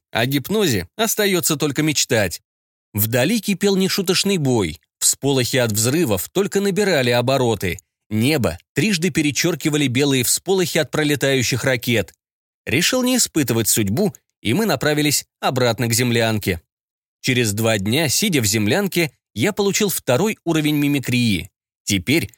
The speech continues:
навык не исчезал при движении, точнее, при ходьбе. Если я пробовал ускориться, то снова становился видимым. Но это уже здорово. Теперь навык я смогу развивать в любое время.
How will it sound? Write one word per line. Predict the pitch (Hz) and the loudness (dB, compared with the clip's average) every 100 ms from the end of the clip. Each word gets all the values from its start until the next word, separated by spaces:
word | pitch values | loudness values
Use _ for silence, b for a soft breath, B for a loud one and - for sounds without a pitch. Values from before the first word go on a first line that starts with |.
| _ - | _ -2
навык | 196 196 196 | 0 0 0
не | 208 | 0
исчезал | 196 - 214 180 120 | 2 0 0 0 0
при | - 131 | 0 -2
движении, | 143 131 131 113 90 - - | 0 0 0 0 -2 -6 -6
точнее, | 175 - 180 165 - - | -2 0 0 0 -4 -4
при | 220 | -2
ходьбе. | 233 185 117 101 76 _ _ - | -2 -2 0 -2 -2 _ _ -4
Если | 113 107 107 | 0 0 0
я | 104 147 | 0 -2
пробовал | - 135 131 120 123 | 0 -2 0 -2 -2
ускориться, | 131 - 185 185 117 - 78 _ _ | -4 -4 -2 -2 -2 -4 -6 _ _
то | 254 | -2
снова | - 170 127 113 | 0 0 0 0
становился | - 131 123 120 - 131 | 0 0 0 0 0 0
видимым. | 131 120 113 101 85 _ _ _ - | 0 0 0 0 -4 _ _ _ -6
Но | 226 247 | -2 2
это | 233 233 | 0 0
уже | 226 151 151 156 | 0 0 0 0
здорово. | 127 139 117 82 - _ _ | 0 2 0 -2 -8 _ _
Теперь | 110 98 139 156 110 | -4 -2 0 0 0
навык | 123 131 107 | 0 0 0
я | 135 165 | 0 0
смогу | 165 170 175 | 0 0 0
развивать | 147 170 165 160 | 0 2 0 -2
в | 165 | -4
любое | 156 127 143 139 | -2 0 2 2
время. | 127 110 90 | 0 0 -2